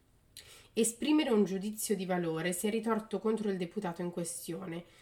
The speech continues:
ma l'argomento dell'assenza di figli di Theresa May è stato un punto di discussione in un modo che non sarebbe mai stato per un primo ministro uomo. È lo stesso per le celebrità femminili.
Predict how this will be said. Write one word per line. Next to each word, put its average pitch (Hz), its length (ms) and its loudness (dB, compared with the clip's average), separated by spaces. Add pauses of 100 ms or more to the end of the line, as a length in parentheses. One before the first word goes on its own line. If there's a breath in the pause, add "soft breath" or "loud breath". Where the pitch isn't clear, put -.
(180 loud breath)
ma 208 80 4
l'argomento 254 540 2
dell'assenza 202 580 2
di 190 100 -4
figli 180 340 -2
di 165 80 -4
Theresa 180 340 -2
May 175 200 0
è 196 60 0
stato 190 260 -2
un 220 100 0
punto 220 260 0
di 180 120 0
discussione 175 720 0
in 202 100 4
un 226 120 4
modo 185 240 2
che 175 100 -6
non 180 160 0
sarebbe 202 520 0
mai 175 180 0
stato 220 440 -2
per - 120 -6
un 185 140 0
primo 220 240 0
ministro 185 460 0
uomo. 180 520 0 (1700 soft breath)
È 226 100 0
lo 247 120 2
stesso 226 440 2
per 202 140 2
le 190 380 2
celebrità 180 520 -2
femminili. 180 680 -4